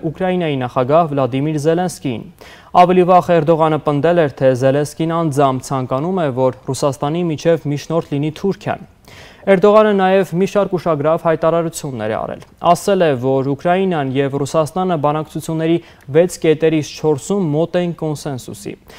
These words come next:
Ղրիմի և Դոնբասի հարցում դեռևս կոնսենսուս չկա, նշել է նա։ Մեկ այլ հետաքրքիր հայտարարություն ևս արել է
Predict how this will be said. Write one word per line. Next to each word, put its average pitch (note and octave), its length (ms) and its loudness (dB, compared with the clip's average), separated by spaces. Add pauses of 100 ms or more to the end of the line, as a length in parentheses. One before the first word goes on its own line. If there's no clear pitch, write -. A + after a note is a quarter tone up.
(160)
Ղրիմի E3+ 400 2
և F3 240 4
Դոնբասի C#3+ 480 2
հարցում C#3 400 -2
դեռևս C#3 460 -2
կոնսենսուս C#3 680 -8
չկա, E3 340 0
նշել A#2 380 -6
է A2 80 -4
նա։ G#2+ 160 -6 (500)
Մեկ G3 260 4
այլ F#3+ 240 10
հետաքրքիր E3+ 580 4
հայտարարություն D#3 540 2
ևս D3+ 300 -2
արել C3+ 300 2
է C3+ 80 6